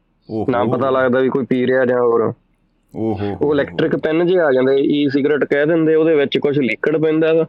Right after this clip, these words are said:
Speaker 1: ਜੀ।
Speaker 2: ਤੇ ਉਹ ਆਮ ਹੀ ਸਕੂਲਾਂ 'ਚ ਟੀਨੇਜਰ, ਉਹਨਾਂ 'ਚ ਬਹੁਤ ਚੀਜ਼ ਇਹ ਪ੍ਰਚਲਿਤ ਹੋ ਗਈ।
Speaker 1: ਹੱਦ ਹੋ ਗਈ ਹੈ, ਇਹ ਤਾਂ ਬਹੁਤ ਹੀ ਮਾੜੀ ਚੀਜ਼ ਇਹਨੂੰ ਕਹਿ ਸਕਦੇ ਹਾਂ ਆਪਾਂ। ਪਰ ਹੁਣ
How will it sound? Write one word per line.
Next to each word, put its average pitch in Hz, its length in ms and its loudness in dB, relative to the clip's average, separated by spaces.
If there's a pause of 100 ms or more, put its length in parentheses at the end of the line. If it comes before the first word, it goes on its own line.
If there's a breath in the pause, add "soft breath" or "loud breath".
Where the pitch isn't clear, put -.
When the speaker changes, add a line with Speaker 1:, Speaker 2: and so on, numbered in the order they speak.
(300 loud breath)
Speaker 1:
ਜੀ। 127 180 2
Speaker 2:
ਤੇ 123 100 0
ਉਹ 147 400 2
ਆਮ 135 280 2
ਹੀ 143 40 0
ਸਕੂਲਾਂ 139 360 0
'ਚ 135 100 0
ਟੀਨੇਜਰ, 135 500 0
ਉਹਨਾਂ 139 220 2
'ਚ 143 60 2
ਬਹੁਤ 143 340 0
ਚੀਜ਼ 135 320 0
ਇਹ - 20 0
ਪ੍ਰਚਲਿਤ 123 540 0
ਹੋ 117 80 0
ਗਈ। 117 260 0 (800 loud breath)
Speaker 1:
ਹੱਦ 107 180 -4
ਹੋ 101 140 -4
ਗਈ 95 200 -4
ਹੈ, 98 60 -4
ਇਹ 110 100 -2
ਤਾਂ 113 140 -4
ਬਹੁਤ 98 300 -4
ਹੀ 110 300 -6 (140)
ਮਾੜੀ 101 320 -4
ਚੀਜ਼ 107 220 -6
ਇਹਨੂੰ 107 160 -4
ਕਹਿ 104 160 -2
ਸਕਦੇ 95 240 -6
ਹਾਂ 90 60 -6
ਆਪਾਂ। 110 200 -4
ਪਰ 123 160 0
ਹੁਣ 131 440 0